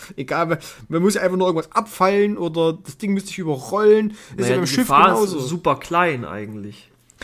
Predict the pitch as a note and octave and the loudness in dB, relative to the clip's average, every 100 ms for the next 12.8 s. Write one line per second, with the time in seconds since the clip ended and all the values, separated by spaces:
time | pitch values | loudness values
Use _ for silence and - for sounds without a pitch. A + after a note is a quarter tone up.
0 | - - D#3 G3+ F3 A#2 B2 C3 C#3+ D3 | -20 -8 -2 0 0 0 -4 -2 -2 -2
1 | E3 - F#3 D#3 - C#3+ D#3 G#3 F#3+ E3 | -4 -6 -10 -10 -10 -2 2 4 4 0
2 | D#3+ E3+ G3+ E3+ C#3+ D3 F3 C#3+ C#3 F3+ | 0 0 0 -2 -4 -6 -6 -6 -2 -2
3 | D#3+ D3 - D3 C3 C3 B2 - G#3+ C4 | -2 -6 -6 -6 -4 -4 -6 -4 -4 -4
4 | - C3+ C3 C3+ C#3 C3+ C#3 G3 D#3+ F3 | -4 -4 -4 -6 -6 -8 -4 -2 0 -2
5 | - D3+ - A3 F#3 D3 C#3+ C3+ F#3 - | -4 -8 -4 -4 -4 -6 -6 -6 -6 -6
6 | E3 C#3 E3 G#3+ - F#3+ E3+ D#3 D3+ C3+ | -6 -2 -2 -2 -6 -10 -8 -8 -8 -8
7 | D#3+ - C3+ A2+ A2+ F#3+ A3+ E3 D3 C#3 | -10 -10 -12 -10 -4 -2 -2 -4 -4 -6
8 | - - _ D#3+ - - - - C4+ A#3 | -10 -20 _ -6 -6 -6 -6 -4 -4 -4
9 | G3+ - - D#3 E3 D3 C3+ - F#3+ - | -8 -10 -16 -10 -8 -6 -4 -4 -4 -8
10 | - E3+ - - F3+ D#3+ - D3+ D3 E3 | -2 0 0 0 -6 -6 -4 -4 -4 -6
11 | D#3+ D3 D3 C3+ D3 C3+ E3+ F#3+ F#3 C#3 | -6 -6 -6 -4 -4 -2 -4 -4 -6 -4
12 | C#3 D3+ - B2 - C3+ B2 | -4 -4 -8 -14 -6 -6 -6